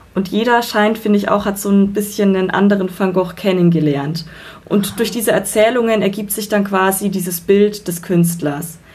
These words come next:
Speaker 1: Also Van Gogh tritt nur in Flashbacks oder in Briefen auf, aber er selbst ist eigentlich zu der Zeitlichkeit in diesem Film schon tot.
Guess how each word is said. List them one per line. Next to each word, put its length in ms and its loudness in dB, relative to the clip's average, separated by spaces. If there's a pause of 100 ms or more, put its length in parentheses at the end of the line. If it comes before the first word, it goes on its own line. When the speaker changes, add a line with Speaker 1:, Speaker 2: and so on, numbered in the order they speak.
(200)
Speaker 1:
Also 240 -2
Van 160 0
Gogh 280 2
tritt 280 -4
nur 280 4
in 340 0 (100)
Flashbacks 720 0
oder 200 2
in 120 0
Briefen 440 -2
auf, 380 0 (480)
aber 160 0
er 120 2
selbst 380 2
ist 180 -4
eigentlich 480 2
zu 160 -6
der 220 2
Zeitlichkeit 920 0
in 120 2
diesem 240 -4
Film 300 2
schon 320 0
tot. 480 -2